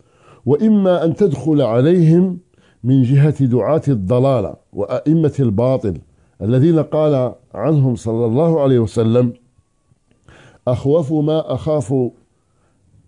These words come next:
على أمتي الأئمة المضلين". وأئمة الضلال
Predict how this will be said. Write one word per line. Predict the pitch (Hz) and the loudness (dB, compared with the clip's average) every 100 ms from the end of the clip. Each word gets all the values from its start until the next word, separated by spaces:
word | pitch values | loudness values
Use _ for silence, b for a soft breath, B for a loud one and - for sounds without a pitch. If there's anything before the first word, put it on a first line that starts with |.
| _ _ - | _ _ -6
على | 120 143 123 143 | 0 0 0 0
أمتي | 131 135 147 190 202 - _ _ _ _ | 2 0 0 -2 -4 -10 _ _ _ _
الأئمة | 127 123 - 113 151 160 131 - | -2 -2 -4 -2 -2 0 -2 -2
المضلين". | 117 110 104 110 107 156 117 - _ _ _ _ _ _ _ _ _ _ b b b b _ | -2 -2 0 0 2 2 2 -2 _ _ _ _ _ _ _ _ _ _ b b b b _
وأئمة | 85 135 139 214 214 156 | -6 -4 0 2 2 0
الضلال | 180 135 131 127 151 131 | -2 0 0 0 0 0